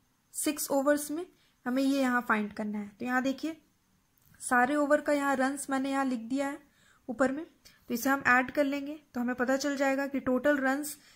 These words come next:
ये सिक्स ओवर्स में कितने बने थे। फ़ोर प्लस टेन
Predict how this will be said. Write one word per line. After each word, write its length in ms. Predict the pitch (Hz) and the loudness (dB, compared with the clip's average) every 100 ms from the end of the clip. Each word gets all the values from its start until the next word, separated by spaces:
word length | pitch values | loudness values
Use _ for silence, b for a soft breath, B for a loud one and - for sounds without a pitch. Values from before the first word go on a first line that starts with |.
| b | b
ये 80 | 254 | -6
सिक्स 380 | 254 320 311 - | -4 -4 -4 -4
ओवर्स 420 | 254 254 247 247 285 | 0 2 0 -2 -4
में 140 | 359 - _ _ - | -6 -8 _ _ -6
कितने 280 | 285 285 269 | -4 0 0
बने 260 | 214 196 208 | 0 -4 -8
थे। 100 | 214 208 _ _ _ b b _ | -10 -12 _ _ _ b b _
फ़ोर 300 | - 262 277 | -2 4 4
प्लस 360 | 285 302 294 - | 6 2 2 2
टेन 260 | 269 277 | 2 2